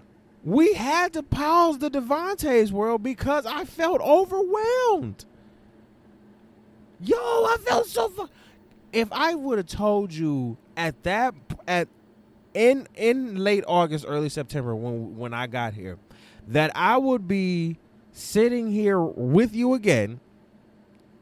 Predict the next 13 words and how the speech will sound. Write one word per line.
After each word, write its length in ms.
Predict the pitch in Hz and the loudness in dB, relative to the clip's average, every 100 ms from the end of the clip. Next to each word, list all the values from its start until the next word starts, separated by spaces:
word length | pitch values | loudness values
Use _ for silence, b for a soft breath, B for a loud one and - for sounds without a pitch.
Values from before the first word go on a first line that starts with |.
| _ _ - - _ _ _ _ _ _ _ _ _ _ _ _ | _ _ -20 -20 _ _ _ _ _ _ _ _ _ _ _ _
really 480 | 151 196 302 294 226 | 2 2 2 0 -2
into 220 | 254 254 | -4 -4
my 220 | 233 240 | -6 -6
field, 340 | - 147 117 131 | -4 0 0 0
for 140 | 208 | 0
real, 340 | 175 113 110 - _ _ _ _ - 120 | 2 2 -2 -8 _ _ _ _ -4 8
going 320 | 202 285 311 | 10 10 4
crazy, 580 | 190 135 110 101 120 - b b - | 0 0 -2 -6 -10 -12 b b 0
with 280 | 143 247 | 4 6
another 380 | 226 214 285 330 | 4 2 0 0
podcast, 800 | 262 233 254 294 302 302 311 359 | 0 0 2 0 0 -2 -2 -2
for 120 | 269 | -2
real, 400 | 269 285 320 359 | 0 2 2 2